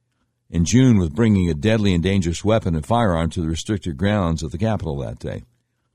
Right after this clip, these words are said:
But a number of Guy Reffitt's charges appear to be on shaky legal ground, prompting scrutiny from the court. More,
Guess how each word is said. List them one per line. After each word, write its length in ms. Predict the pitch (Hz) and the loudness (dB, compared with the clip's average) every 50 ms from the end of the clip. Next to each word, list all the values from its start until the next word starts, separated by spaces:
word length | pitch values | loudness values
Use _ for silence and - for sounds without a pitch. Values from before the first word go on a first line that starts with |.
| _ _ _ _ _ _ _ _ _ _ _ - | _ _ _ _ _ _ _ _ _ _ _ -4
But 140 | - 127 139 | 0 2 4
a 40 | 143 | 4
number 300 | 156 190 208 185 180 143 | 4 4 4 4 4 2
of 100 | 107 95 | 2 2
Guy 180 | 139 139 139 | 2 2 4
Reffitt's 420 | 131 120 117 113 98 101 - - - | 4 4 4 4 2 0 -4 -4 -2
charges 460 | - 143 139 131 110 82 87 85 80 | 0 2 2 2 2 2 0 -2 -2
appear 280 | 76 - - 135 127 | -2 -2 0 2 2
to 60 | 107 95 | 4 4
be 120 | 101 101 | 4 4
on 180 | 98 95 90 85 | 6 4 4 4
shaky 480 | - - - - 160 170 - - 107 | 2 0 0 2 2 0 2 2 2
legal 360 | 101 101 110 113 90 - 82 | 4 4 4 4 2 2 0
ground, 420 | 78 87 123 135 131 127 117 104 - | 2 2 2 4 4 4 2 2 0
prompting 400 | - 131 127 120 110 - 98 85 | 0 0 2 2 2 0 -2 -2
scrutiny 420 | - - - 139 143 117 101 92 | -2 0 0 0 0 2 0 0
from 180 | 82 - 78 76 | 0 0 -2 -4
the 80 | 71 | -4
court. 320 | 71 - - 143 143 131 - | -2 0 2 4 4 4 2
More, 300 | 98 110 110 107 95 | 2 2 2 2 2